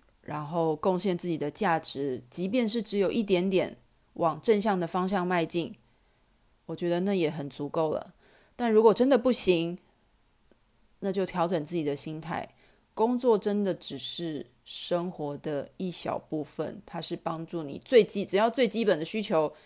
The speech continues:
能够赚到钱，然后符合自己的生活品质，我觉得就应该很感恩了。在这个这么疫情动荡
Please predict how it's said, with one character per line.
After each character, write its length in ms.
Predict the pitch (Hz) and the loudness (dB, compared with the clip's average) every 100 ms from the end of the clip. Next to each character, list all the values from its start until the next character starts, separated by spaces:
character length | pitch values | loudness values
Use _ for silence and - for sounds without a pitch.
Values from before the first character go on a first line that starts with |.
| - _ _ | -20 _ _
能 260 | - 160 160 | -8 -6 0
够 300 | 180 165 147 | 4 4 2
赚 240 | - 175 | 0 2
到 180 | 170 160 | 4 2
钱， 340 | - 147 147 | 0 -4 -6
然 120 | 143 156 | -8 -6
后 240 | 160 151 | -4 -4
符 180 | 147 147 | -4 -8
合 120 | 156 | -6
自 140 | 151 175 | -6 -4
己 80 | |
的 100 | 151 | -4
生 180 | 147 165 160 | -2 -4 -4
活 120 | 156 | -8
品 220 | - 147 | -8 -10
质， 240 | - - - - - - - | -10 -10 -12 -16 -20 -20 -10
我 120 | - | -4
觉 120 | 185 | 2
得 80 | 196 | 2
就 180 | 202 220 | 6 6
应 120 | 208 | 6
该 180 | 196 196 | 4 2
很 200 | 165 156 | 0 -6
感 160 | 156 143 | -6 -6
恩 260 | 143 143 | -6 -8
了。 160 | 143 - | -8 -12
在 160 | - 175 | -10 -8
这 140 | 175 | -4
个 240 | 156 151 160 | -2 -2 -4
这 100 | 165 | -6
么 320 | 160 147 143 | -6 -8 -6
疫 160 | - 180 | -4 -4
情 320 | - 143 147 | -4 -6 -6
动 260 | 180 170 151 | -4 -4 0
荡 280 | 160 147 | -2 -2